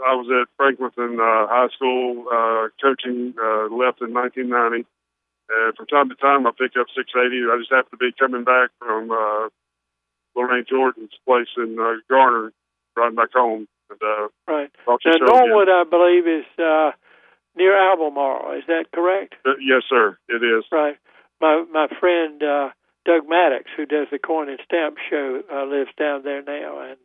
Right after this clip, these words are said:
Speaker 2: uh, I think he retired to, to that place. He does a little work from there now. But I, it's good to know. I, I spent a summer teaching at,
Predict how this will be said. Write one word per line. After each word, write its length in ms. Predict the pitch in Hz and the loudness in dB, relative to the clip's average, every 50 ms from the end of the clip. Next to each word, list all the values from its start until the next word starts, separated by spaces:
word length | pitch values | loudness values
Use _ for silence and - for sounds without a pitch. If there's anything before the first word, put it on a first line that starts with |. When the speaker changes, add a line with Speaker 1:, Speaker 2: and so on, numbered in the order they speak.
| _ - - _ _ _ _ _ _ _ _ _ _ _ - | _ -20 -20 _ _ _ _ _ _ _ _ _ _ _ -12
Speaker 2:
uh, 400 | 143 131 131 135 139 175 180 151 | -12 -12 -12 -10 -10 -8 -8 -8
I 60 | 139 _ - | -8 _ -4
think 180 | 175 156 - | -4 -4 -4
he 140 | - 156 143 - _ _ _ _ _ _ _ _ _ _ _ _ _ _ _ _ _ - | -4 -6 -6 -6 _ _ _ _ _ _ _ _ _ _ _ _ _ _ _ _ _ -4
retired 640 | 160 151 - - - 196 190 160 139 131 127 127 - - - | -4 -4 -2 0 2 4 4 4 2 0 -4 -8 -12 -12 -6
to, 140 | - 143 135 _ - 147 | -4 -4 -4 _ -8 -8
to 60 | 147 143 | -6 -4
that 220 | 143 139 143 - | -4 -4 -6 -6
place. 220 | - 156 143 127 - | -8 -8 -8 -8 -10
He 140 | - 147 135 | -12 -12 -10
does 220 | 131 151 151 135 - | -8 -8 -8 -8 -8
a 40 | 147 | -8
little 240 | 143 143 135 135 131 | -10 -8 -8 -10 -10
work 260 | 139 143 139 147 - - | -8 -8 -10 -10 -12 -16
from 120 | 143 143 | -16 -12
there 140 | 147 147 143 | -10 -10 -8
now. 140 | 147 151 147 143 | -8 -8 -6 -2
But 100 | 160 175 | 0 0
I, 120 | 202 202 190 175 | 2 0 0 -4
it's 220 | 151 - - 185 - | -6 -10 -16 -6 0
good 200 | 202 190 185 - | 0 0 0 0
to 80 | - 175 | -4 -4
know. 100 | 180 180 | 0 2
I, 180 | 185 185 185 - _ - - - _ - | 4 4 2 2 _ -12 -20 -16 _ 0
I 260 | 196 180 202 180 - _ _ _ _ _ _ _ | 2 2 2 2 -2 _ _ _ _ _ _ _
spent 220 | - - 185 180 170 | -4 0 0 2 2
a 60 | 151 - - | 0 0 2
summer 280 | 196 190 180 170 151 | 2 2 2 0 -4
teaching 500 | - - - 185 170 - - 160 147 143 139 | -4 -2 -2 -2 -2 -2 -8 -10 -8 -8 -10
at, 160 | 143 151 | -10 -10